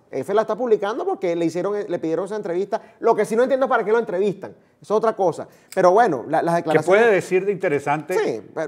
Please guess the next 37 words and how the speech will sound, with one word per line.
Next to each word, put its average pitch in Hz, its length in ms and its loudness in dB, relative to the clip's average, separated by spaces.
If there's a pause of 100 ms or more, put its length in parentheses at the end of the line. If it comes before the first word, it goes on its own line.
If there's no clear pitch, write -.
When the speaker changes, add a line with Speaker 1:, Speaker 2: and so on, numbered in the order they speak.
(140)
Speaker 2:
este - 40 0
Speaker 1:
bueno, - 140 4
Speaker 2:
señor? 151 360 0
Speaker 1:
tú, 208 60 2
tú 202 60 4
sa-, 214 200 2
tú 220 120 0
sabes 240 220 0
que, 220 280 0
que - 80 -4
hay 185 140 -2
gente 208 260 -4
que 208 80 -4
todavía 165 240 -2
sigue 202 420 0
quizás 180 380 -4
viendo... 196 320 -2
En 190 80 0
Speaker 2:
El 151 60 4
Speaker 1:
qué 143 60 2
andan 147 120 4
estas 147 320 0
Speaker 2:
romanticismo. 160 300 0
Speaker 1:
personas. - 260 -20
El 233 80 0
mismo 233 160 0
romanticismo. 208 600 -2
Bueno, 247 200 4
de 165 140 4
hecho, 170 160 -2
el, 170 160 -4
el 175 140 -2
propio 185 280 2
go-, 190 220 0
eh, 165 240 2
circo 175 260 -2
interino, 202 500 -2